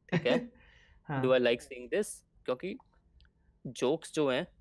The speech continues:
Speaker 1: वो एंड में जाके पुराने हो जाएंगे। कैसे ब-, कैसे बताऊँ तुझे? मैं-, मैंने एक
Speaker 2: I
Speaker 1: जोक
Speaker 2: mean, I
Speaker 1: दो सौ बार
Speaker 2: get
Speaker 1: सुन
Speaker 2: it,
Speaker 1: लिया
Speaker 2: like,
Speaker 1: एडिटिंग करते
Speaker 2: तू
Speaker 1: हुए, है ना?
Speaker 2: अगर वही ना, अपना जोक कभी फनी नहीं लगता, तुम उसको सौ बार पहले ही देख चुके हो।
Speaker 1: But एडिटिंग नहीं ऐसी होती। एडिटिंग तुम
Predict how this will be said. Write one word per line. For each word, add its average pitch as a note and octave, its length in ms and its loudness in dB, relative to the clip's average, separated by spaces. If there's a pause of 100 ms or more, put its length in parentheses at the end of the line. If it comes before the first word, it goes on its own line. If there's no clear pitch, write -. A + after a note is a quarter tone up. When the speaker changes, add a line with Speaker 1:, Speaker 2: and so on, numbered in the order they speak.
(140)
Speaker 1:
वो C#3+ 180 -2
एंड C3+ 160 0
में C#3 120 -2
जाके C3+ 220 -2
पुराने A#2 320 -2
हो A#2 100 0
जाएंगे। A2 280 -6 (240)
कैसे C#3 200 -4
ब-, B2+ 260 -2
कैसे E3+ 180 0
बताऊँ B2 200 0
तुझे? A2+ 120 -6
मैं-, B2 200 -6
मैंने C#3+ 160 0 (100)
एक C#3+ 80 0
Speaker 2:
I F#3 60 0
Speaker 1:
जोक - 200 4
Speaker 2:
mean, - 100 -10
I E3 240 -2
Speaker 1:
दो G3+ 100 4
सौ E3 140 2
बार C3+ 120 6
Speaker 2:
get C3+ 80 2
Speaker 1:
सुन B2 80 -2
Speaker 2:
it, A#2 40 -6
Speaker 1:
लिया A#2 120 4
Speaker 2:
like, B2+ 120 4
Speaker 1:
एडिटिंग A2+ 160 -4
करते D3+ 40 2
Speaker 2:
तू D3+ 60 -2
Speaker 1:
हुए, C#3+ 140 -4
है A#2+ 60 -8
ना? B2 80 -4
Speaker 2:
अगर D3+ 380 -4
वही E3 300 -2
ना, E3+ 200 -4
अपना D#3+ 280 -4
जोक D#3+ 320 -4
कभी D#3 200 -4
फनी D#3 300 -4
नहीं D#3 160 -2
लगता, C3 280 -4
तुम C#3+ 160 -6
उसको C#3+ 220 -6
सौ D3 220 -4
बार D3+ 160 -4
पहले D3 260 -6
ही D3 60 -6
देख C#3 220 -2
चुके B2 240 -8
हो। C3 220 -8 (760)
Speaker 1:
But F3 120 2 (120)
एडिटिंग E3 340 2
नहीं E3+ 100 4
ऐसी B2 200 -2
होती। - 280 -8 (100)
एडिटिंग D#3+ 380 0
तुम G#3 180 0